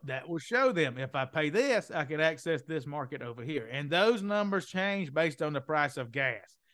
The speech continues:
When gas goes to four dollars a gallon, people would drive less. It's common sense. And, and I, you rarely see a labor study that'll take that into account.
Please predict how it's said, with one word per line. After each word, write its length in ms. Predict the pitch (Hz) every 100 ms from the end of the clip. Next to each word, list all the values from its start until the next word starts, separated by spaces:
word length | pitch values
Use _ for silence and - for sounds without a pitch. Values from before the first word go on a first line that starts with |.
| _ -
When 200 | 131 127
gas 400 | 160 196 226 -
goes 240 | 180 165
to 120 | 143
four 200 | 123 175
dollars 340 | 214 220 220 202
a 40 |
gallon, 420 | 214 214 180 165 - _ _
people 260 | 147 143 143
would 140 | 139
drive 400 | 127 156 151 127
less. 360 | 131 185 131 - _ _ _ _ _
It's 140 | 120 -
common 420 | - 170 190 185
sense. 460 | 170 185 107 - -
And, 240 | 139 131 -
and 160 | 139 139
I, 140 | 143
you 220 | 147 147 139
rarely 580 | 123 135 175 220 247 240
see 160 | 254
a 60 | 240
labor 260 | 247 240 185
study 240 | 202 165
that'll 160 | 156 135
take 220 | 160 139
that 120 | 143
into 260 | 139 127 113
account. 280 | - 101